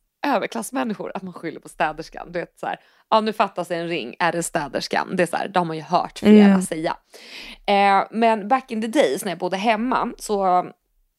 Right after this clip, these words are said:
Speaker 1: tog jag ut massa pengar för jag skulle köpa Chloe, alltså min hund. Och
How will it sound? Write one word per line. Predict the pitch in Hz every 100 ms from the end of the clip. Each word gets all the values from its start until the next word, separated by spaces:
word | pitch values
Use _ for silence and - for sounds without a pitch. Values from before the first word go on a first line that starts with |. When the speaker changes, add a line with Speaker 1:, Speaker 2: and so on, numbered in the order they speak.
| - -
Speaker 1:
tog | 233 208
jag | 190 180 -
ut | 196 180 180 - -
massa | 196 -
pengar | - 339 214 98 87 -
för | 208
jag | 202
skulle | - 214
köpa | - - 165 _ - -
Chloe, | 277 226 135 -
alltså | 190
min | 180 175
hund. | 180 220 - 214 214 - - - -
Och | 214 214 208